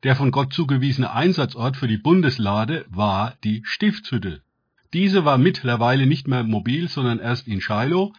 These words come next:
dann in Nob und zuletzt in Gibeon fest aufgebaut. Josua achtzehn eins. Und die ganze Gemeinde der Kinder Israel versammelte sich nach Shiloh,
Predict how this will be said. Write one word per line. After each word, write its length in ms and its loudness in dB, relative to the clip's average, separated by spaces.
dann 200 2
in 280 -2
Nob 380 0
und 220 0
zuletzt 320 -2
in 120 -2
Gibeon 400 -2
fest 420 -4
aufgebaut. 760 -8
Josua 460 -2
achtzehn 300 -4
eins. 440 -6
Und 440 0
die 140 -4
ganze 420 -2
Gemeinde 580 0
der 120 -4
Kinder 300 -6
Israel 400 -6
versammelte 480 -4
sich 220 -8
nach 140 -8
Shiloh, 480 -2